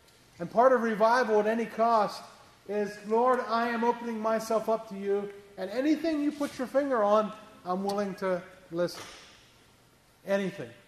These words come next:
He also says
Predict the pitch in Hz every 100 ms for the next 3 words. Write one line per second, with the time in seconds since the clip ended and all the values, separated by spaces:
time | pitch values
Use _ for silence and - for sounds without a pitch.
0 | _ _ _ _ _ _ - - - -
1 | - - - - - - - - - -
2 | - - - - - - - - - -
3 | - - - - - - - - - 110
4 | - - 110 107 104 - - 165 180 180
5 | 185 - 185 180 165 - - -